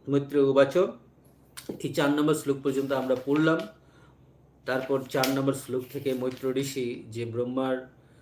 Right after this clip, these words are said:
সৃষ্টি স-, সম্পর্কে বলবেন। সেই চ্যাপ্টারটা অনেক ইন্টারেস্টিং চ্যাপ্টার, সৃষ্টিতত্ত্ব। সৃষ-, সৃষ্টিতত্ত্ব জানাটা হচ্ছে প্রত্যেকটা জীবের একটা,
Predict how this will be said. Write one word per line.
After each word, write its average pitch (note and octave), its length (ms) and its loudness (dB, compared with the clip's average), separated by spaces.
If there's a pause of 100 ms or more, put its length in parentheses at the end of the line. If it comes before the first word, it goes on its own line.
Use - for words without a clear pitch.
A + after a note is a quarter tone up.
(160)
সৃষ্টি - 480 -10
স-, - 160 -14 (160)
সম্পর্কে A#2+ 520 -4
বলবেন। A#2+ 420 -2
সেই A#2+ 480 -4 (440)
চ্যাপ্টারটা C3+ 340 -4
অনেক C3+ 280 0
ইন্টারেস্টিং B2 480 -6
চ্যাপ্টার, A2+ 340 -8 (320)
সৃষ্টিতত্ত্ব। A2+ 760 -10 (340)
সৃষ-, - 520 -14
সৃষ্টিতত্ত্ব D3+ 600 -6
জানাটা C3+ 440 2
হচ্ছে C#3+ 220 -4
প্রত্যেকটা - 640 -4
জীবের C3 520 2 (180)
একটা, C3+ 520 -6